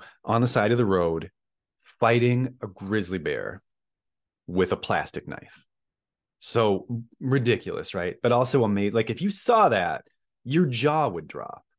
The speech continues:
You would be in utter amazement of what you're seeing, right? So imagine that you stop and you say,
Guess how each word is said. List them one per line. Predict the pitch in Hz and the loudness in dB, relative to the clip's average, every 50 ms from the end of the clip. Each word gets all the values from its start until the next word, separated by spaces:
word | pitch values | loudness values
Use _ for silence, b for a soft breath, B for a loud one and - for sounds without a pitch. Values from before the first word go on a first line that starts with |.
| _ _ - | _ _ -16
You | 110 104 120 147 160 | -10 -6 -4 0 2
would | 160 139 123 | 2 2 2
be | 139 135 127 | 2 2 2
in | 117 117 - | 2 2 0
utter | 135 139 135 139 131 120 | 0 2 4 4 4 2
amazement | 113 107 110 110 113 113 113 110 98 92 85 76 69 62 - - - | 2 0 -2 -2 -2 0 -2 -2 -2 -6 -12 -12 -12 -16 -18 -14 -10
of | - 95 87 | -10 -8 -6
what | 95 95 98 - - | 0 0 0 0 0
you're | 92 | -4
seeing, | 90 - - 98 82 73 69 67 | -8 -6 -4 -4 -4 -6 -6 -8
right? | 69 69 69 80 87 - - B B B B B B B B B B B B B _ _ _ _ | -8 -8 -6 -6 -6 -8 -10 B B B B B B B B B B B B B _ _ _ _
So | - - - 143 143 143 | -12 -4 2 4 6 6
imagine | 147 147 180 220 254 233 170 170 151 135 | 6 6 6 6 6 4 4 4 4 4
that | 113 | 2
you | 107 104 120 139 | 0 -2 -2 -4
stop | 131 - - - - - - 98 78 - - - _ _ _ _ _ _ _ _ _ _ _ _ _ _ _ _ _ _ - | -4 -4 -8 -8 -8 -2 -2 0 0 -2 -4 -12 _ _ _ _ _ _ _ _ _ _ _ _ _ _ _ _ _ _ -16
and | 104 95 98 104 | -12 -8 -6 -4
you | 110 120 | -4 -4
say, | 117 - - 113 104 98 92 90 90 - | -4 -4 -2 0 0 2 2 0 -2 -4